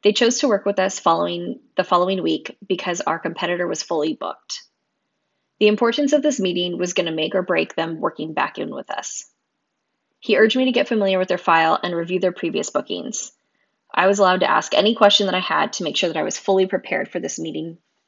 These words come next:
by Tuesday. I was so excited. Week one, and I'm being roped into important client matters. My expertise is paying off. "I am the new face of this company and things are moving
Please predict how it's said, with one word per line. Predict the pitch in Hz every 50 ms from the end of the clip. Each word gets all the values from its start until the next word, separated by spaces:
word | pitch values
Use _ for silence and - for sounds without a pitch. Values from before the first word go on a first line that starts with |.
| _ _ _
by | - -
Tuesday. | - - - - - - - - - - _ _ _ _ _ _ _ _ _ _ _ _ _ _ _ _ _ _ _ _ _ _ _ _
I | - 180 214 269
was | 302 285
so | - - - - 226 214 214 214
excited. | - 208 - - - 185 160 160 - - - - - -
Week | - 185 226 262 262 -
one, | 269 254 254 254 262 254
and | 247 - 165 -
I'm | 165 170 202 240
being | 233 254 262 262 254
roped | 190 190 196 196 196
into | - 190 185 165 175 -
important | 170 165 160 - - - 123 180 170
client | - - 156 160 160 - -
matters. | 76 - - - - - - - - - _ _ _ _ _ _ _ _ _ _ _ _
My | 202 190 196 220
expertise | 220 - - 269 254 - 220 220 -
is | 202 190
paying | - - - 170 170 165 147
off. | - - - - - - - _ _ _ _ _ _ _ _ _ _ _ -
"I | 180 220 254
am | 277
the | 285
new | 262 254 254
face | 247 247 240 226 -
of | 226
this | 226 220 -
company | - 185 175 185 190 185 185 185 170 -
and | - 156 151 -
things | 165 175 190 196
are | 233 240
moving | 214 180 175 175 170 170